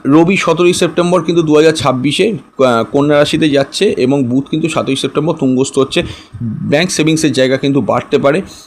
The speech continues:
ব্যাংক সেভিংসের পজিশন কিন্তু উন্নত হতে পারে। যারা ফিক্সড ডিপোজিট, এফডি করতে চাইছেন, তারা এই সময় কিন্তু করতে পারেন, এগুলো কিন্তু বেটারমেন্ট এখান থেকে আপনারা পাবেন। আচ্ছা, শেষে আর একটা জিনিসও বলবো, রাহু কেতু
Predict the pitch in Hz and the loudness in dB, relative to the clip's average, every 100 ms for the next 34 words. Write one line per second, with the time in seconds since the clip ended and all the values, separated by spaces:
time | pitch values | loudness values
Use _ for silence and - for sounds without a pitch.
0 | - 135 165 160 151 160 160 127 123 139 | -4 -2 0 2 2 2 2 2 2 0
1 | 139 139 - 135 127 131 143 135 135 123 | 0 -2 -2 0 2 2 0 0 0 0
2 | 139 190 - - 101 139 143 143 131 135 | 0 0 -6 -10 0 2 2 0 0 -2
3 | 143 139 127 127 143 135 135 147 139 165 | 0 0 0 0 -2 -2 -2 2 0 0
4 | 160 139 143 - 127 139 131 127 131 165 | -4 0 0 2 0 2 0 0 -2 0
5 | 123 - 147 139 147 151 117 120 143 143 | -2 0 -2 0 0 0 0 0 0 -2
6 | 113 117 123 131 180 208 - 123 117 131 | 0 0 2 2 0 -2 -4 -4 -4 -2
7 | 117 127 165 113 87 85 - - - - | -2 -2 0 0 -2 -4 -10 -20 -20 -20
8 | - _ - _ _ - 147 - 98 87 | -20 _ -20 _ _ -8 -6 -4 -6 -8
9 | - - - - - - - - - - | -16 -20 -20 -20 -18 -14 -14 -14 -10 -4
10 | 185 185 208 180 - 208 208 202 175 170 | 0 2 2 2 2 2 2 2 2 4
11 | 180 165 135 185 180 185 | 4 4 2 0 0 0